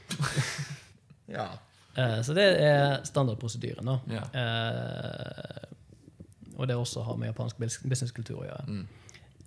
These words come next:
Speaker 2: Eh, men det tok oss ni måneder å få et ja,
Speaker 1: Ja.
Speaker 2: som er så godt som unikt. Så unikt er det at Inkipen kan bli det første, eh, internasjonalt lanserte, eh, medieapplikasjonen til Switch i det hele tatt.
Speaker 1: Ja, for den eneste som eksisterer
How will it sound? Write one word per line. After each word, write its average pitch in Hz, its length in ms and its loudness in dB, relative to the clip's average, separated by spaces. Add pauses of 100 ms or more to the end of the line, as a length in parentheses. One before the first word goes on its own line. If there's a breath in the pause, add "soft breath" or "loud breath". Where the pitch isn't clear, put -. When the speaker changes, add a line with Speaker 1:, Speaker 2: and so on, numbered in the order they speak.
(100)
Speaker 2:
Eh, 123 680 -2
men 147 180 2
det 151 80 0
tok 165 120 -4
oss 135 140 0
ni 160 140 4
måneder 139 500 2
å 143 80 -6
få 123 160 -2
et 120 140 -2
ja, 139 160 2 (340)
Speaker 1:
Ja. 269 160 -8
Speaker 2:
som 147 180 -6
er 127 220 -2
så - 140 -10
godt 131 140 -2
som 123 100 -2
unikt. 127 440 2 (1080 loud breath)
Så - 200 0
unikt 170 280 4
er 127 100 4
det 107 120 0
at 143 200 0
Inkipen 131 400 0
kan 123 160 0
bli 135 140 2
det 123 100 -2
første, - 720 -2 (140)
eh, 117 240 -4
internasjonalt 120 560 -2
lanserte, 117 680 -2 (380)
eh, 117 520 -6
medieapplikasjonen 120 800 -2
til 117 160 -4
Switch 110 300 -6
i - 20 -4
det 120 80 -2
hele 127 100 -2
tatt. - 240 -10 (180)
Speaker 1:
Ja, 180 140 0
for 196 100 0
den 202 140 2
eneste 214 320 0
som 180 80 0
eksisterer 160 400 0